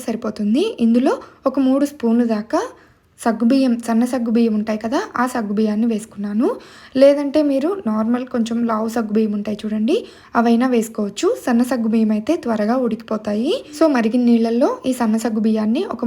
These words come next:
మూడు స్పూన్లు వేసుకున్నారంటే, ఒక ఐదు నిమిషాల్లోనే ఉడికిపోతాయి. ఇవి ఉడికేలోపు ఒక మిక్సింగ్ బౌల్ తీసుకొని, అందులోకి జొన్న పిండి తీసుకుంటున్నాను. ఒక మూడు నుండి నాలుగు స్పూన్లు దాకా తీసుకోండి.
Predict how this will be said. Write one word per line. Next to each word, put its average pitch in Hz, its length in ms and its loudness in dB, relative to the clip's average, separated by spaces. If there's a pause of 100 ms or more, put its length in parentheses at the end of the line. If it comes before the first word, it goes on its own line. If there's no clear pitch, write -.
మూడు 220 180 2
స్పూన్లు 226 360 2
వేసుకున్నారంటే, 214 680 -2 (520)
ఒక 233 60 -4 (140)
ఐదు 220 180 2
నిమిషాల్లోనే 240 560 0 (100)
ఉడికిపోతాయి. 220 640 -2 (420)
ఇవి 302 120 4 (120)
ఉడికేలోపు 226 560 0 (600)
ఒక 262 100 0 (220)
మిక్సింగ్ 247 360 0
బౌల్ 226 300 2
తీసుకొని, 254 380 -4 (200)
అందులోకి 220 460 0 (300)
జొన్న 226 300 2
పిండి 262 260 2
తీసుకుంటున్నాను. 202 760 -4 (560)
ఒక 294 180 2
మూడు 240 280 4
నుండి 233 200 2 (120)
నాలుగు 226 320 2
స్పూన్లు 220 360 0
దాకా 214 300 -2
తీసుకోండి. 226 480 0